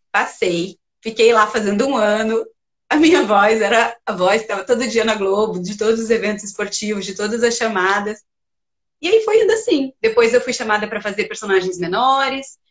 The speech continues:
eu fui fazer o teste, eu tava no lugar certo, na hora certa.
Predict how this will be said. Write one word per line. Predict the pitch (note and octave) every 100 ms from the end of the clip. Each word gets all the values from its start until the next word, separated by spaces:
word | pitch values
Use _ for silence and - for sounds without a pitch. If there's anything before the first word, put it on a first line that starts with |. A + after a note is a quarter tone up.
| _
eu |
fui | G3
fazer | G3+ G3+ G3
o | F#3
teste, | G3+ A3 A#3 -
eu | F#3+
tava | G3+ G3
no | G3
lugar | F#3+ F#3+
certo, | - F3+ F3 F3+
na | F3+
hora | G3+
certa. | A3 - G3 G#3 A#3 C#4+ C#4+